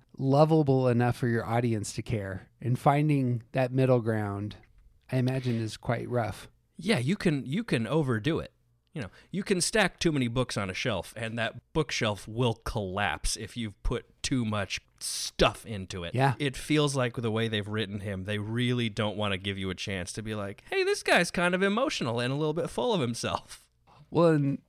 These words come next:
Speaker 1: in less than a week's time, he will be slicing little Scottish younglings in half. And so we gotta get, he has to be down the road a little bit towards despicable.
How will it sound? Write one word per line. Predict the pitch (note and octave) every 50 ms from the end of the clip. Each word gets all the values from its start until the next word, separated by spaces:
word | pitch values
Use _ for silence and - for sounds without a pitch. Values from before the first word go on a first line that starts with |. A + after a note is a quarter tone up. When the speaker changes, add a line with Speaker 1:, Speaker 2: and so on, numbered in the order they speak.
| _ _ _
Speaker 1:
in | C#3+ D3 D3+ D3+
less | D3+ E3+ F#3 - -
than | E3+ E3
a | D3+ C#3
week's | C3+ C#3 C3+ B2+ -
time, | - - D3 C#3+ C#3+ C3 B2
he | A2+ - D3
will | D3 C#3+ C#3+
be | B2+ C3 A#2+
slicing | - - - - C3 C3 C3 C3+ D3 D3 - - C#3+ B2+ B2 C3 C3 B2
little | C3 C3+ C3 C#3 C3+ C3 B2 B2 A#2+ B2 A#2+ B2
Scottish | - - - - - C3 C3 C3 B2+ B2 - C3
younglings | B2+ B2+ C3+ C3 B2 A#2+ A#2 A2+ A2+ G#2 F#2
in | A#2 A2+ A2+
half. | A2+ B2 A2+ G#2 G#2+ - -
And | - A2 A#2 A2+
so | - - B2 A#2+ A#2
we | A#2 B2+
gotta | A#2+ C#3 C#3+ D#3 D#3+ D#3
get, | C#3 A#2+ A2+ - C#3+ C#3 C3+ - D3 C3+
he | B2+ C3 E3
has | F3+ G3 F#3 -
to | - E3
be | D#3 D3 C#3
down | B2 - C3+ C#3 C#3 C3+
the | C3 B2
road | B2 B2 B2+ B2+ A#2+
a | A#2+
little | A#2 A#2+ B2+ B2 A#2+ G#2+
bit | A2+ A2 A2 - - -
towards | - A#2+ A2+ A2 G#2+ G#2+ G#2 G#2 G#2+ - -
despicable. | _ - A2 - - - B2 A2+ - G#2+ G2+ G2 F2+ -